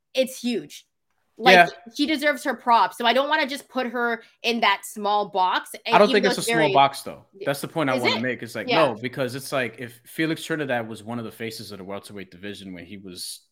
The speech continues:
Speaker 2: you know, Felix Trinidad, right?
Speaker 1: Yeah.
Speaker 2: So he was the face of Puerto Rican boxing, but he was also pound for pound one of the best five ten fighters in the world at his peak. Same thing with Miguel Cotto.
Speaker 1: Yeah.
Speaker 2: And I think Amanda Serrano right now,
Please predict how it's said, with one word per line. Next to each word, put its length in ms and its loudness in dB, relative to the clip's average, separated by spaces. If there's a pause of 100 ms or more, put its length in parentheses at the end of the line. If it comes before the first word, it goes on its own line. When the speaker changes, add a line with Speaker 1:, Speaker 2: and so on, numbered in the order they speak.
(220)
Speaker 2:
you 100 -12
know, 320 -12
Felix 300 -12
Trinidad, 440 -14
right? 220 -10 (300)
Speaker 1:
Yeah. 140 -4
Speaker 2:
So 40 0
he 80 0
was 140 -2
the 60 -8
face 260 0
of 80 -14
Puerto 160 0
Rican 240 -4
boxing, 400 0
but 80 -12
he 80 -10
was 180 -12
also 240 -8
pound 280 -8
for 80 -20
pound 280 -8
one 100 -10
of 60 -10
the 60 -16
best 260 -10
five 240 -4
ten 200 -12
fighters 400 -8
in 60 -18
the 60 -20
world 260 -12
at 100 -14
his 120 -20
peak. 260 -12
Same 200 -10
thing 120 -10
with 120 -12
Miguel 280 -10
Cotto. 380 -12 (380)
Speaker 1:
Yeah. 100 -6
Speaker 2:
And 80 0
I 60 2
think 260 -2
Amanda 300 0
Serrano 460 0
right 220 -4
now, 420 0